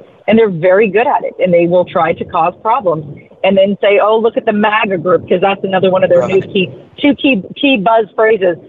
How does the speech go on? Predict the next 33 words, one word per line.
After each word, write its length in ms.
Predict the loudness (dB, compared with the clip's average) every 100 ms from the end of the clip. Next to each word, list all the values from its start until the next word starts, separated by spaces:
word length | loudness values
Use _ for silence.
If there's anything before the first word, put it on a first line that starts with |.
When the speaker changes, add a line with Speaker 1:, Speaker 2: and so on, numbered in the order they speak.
| -8
Speaker 1:
"You're 180 | 0 0
a 60 | 0
maga." 580 | 0 0 2 2 0 2
Somehow, 500 | -2 0 0 0 -2
"Make 260 | 0 0 0
America 400 | 0 0 0 0
Great 280 | 2 2 2
Again," 500 | 0 -2 -2 -8 -14 _ _ 0
uh, 160 | 2 2
Americans 640 | 2 2 2 0 -2 -4 _ _ _ _ 0
are 200 | 2 2
Speaker 2:
Yeah. 120 | 2
Speaker 1:
somehow 260 | 2 0
terrorists. 540 | -2 0 0 0 -6 -12 _ _ _ _ -4
Speaker 2:
That's 200 | -2 0
right. 440 | 2 2 0 -6
Speaker 1:
Uh, 40 | -2
can 160 | 0 2
you 160 | 2
actually, 480 | 0 -2 0 0 0 -6 -2
people, 440 | -2 0 -2 -2
think 180 | -4 -2
about 300 | 0 0 -2
this 160 | -4 -2
for 120 | 0
a 60 | 0
second. 320 | 0 -2 -6 -10 -20 _ -4
Parents 520 | 2 2 2 0 -2
who 80 | 0
are 100 | 0
standing 380 | 0 0 2 0
up 140 |
at 80 | 0